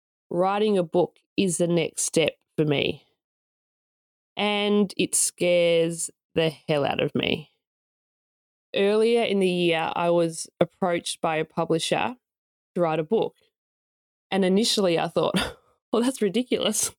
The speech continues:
I can't write a book. There is no way I can write a book. I struggle to write an Instagram caption or a weekly newsletter. How am I gonna write a book?" And then over time,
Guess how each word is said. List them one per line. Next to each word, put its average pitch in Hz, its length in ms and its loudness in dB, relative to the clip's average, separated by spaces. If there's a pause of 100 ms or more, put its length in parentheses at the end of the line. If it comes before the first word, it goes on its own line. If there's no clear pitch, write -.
(140)
I 466 140 -2
can't 359 200 -2
write 175 180 0
a 165 60 0
book. 247 300 0 (680)
There 294 160 0
is 285 120 2
no 294 220 2
way 285 440 0
I 208 100 -2
can 190 160 -2
write 170 220 0
a 165 40 -4
book. 151 220 -2 (800)
I 226 100 2
struggle 233 600 0
to 226 160 -2
write 202 360 0
an 180 100 0
Instagram 185 640 0
caption - 540 -2 (300)
or 190 140 0
a 185 60 2
weekly 202 380 2
newsletter. 214 520 0 (380)
How 294 100 -2
am 294 100 2
I 277 80 0
gonna 247 180 0
write 220 180 0
a 208 40 0
book?" 226 260 -2 (1200)
And 208 100 0
then 208 200 2 (120)
over 254 340 0
time, 196 720 -2